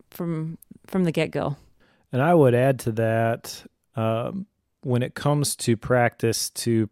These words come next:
Speaker 2: practice the right way. If you have kids in music lessons, then you probably have real life examples of the wrong way to practice, because our kids still to this day will just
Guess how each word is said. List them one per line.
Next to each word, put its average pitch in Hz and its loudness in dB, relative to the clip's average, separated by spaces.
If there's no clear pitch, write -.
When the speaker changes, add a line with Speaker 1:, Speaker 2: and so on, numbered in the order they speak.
Speaker 2:
practice 143 2
the 117 0
right 113 2
way. 101 0
If 131 -4
you 123 2
have 147 2
kids 123 2
in 110 -2
music 127 0
lessons, 110 -2
then 110 -2
you 123 -2
probably 120 2
have 113 2
real 123 6
life 120 4
examples 113 0
of 104 -2
the 104 -4
wrong 117 4
way 107 2
to - -2
practice, - -6
because 113 -8
our 127 -4
kids 110 -2
still 120 0
to 117 -4
this 110 -4
day 127 0
will 110 0
just 104 -6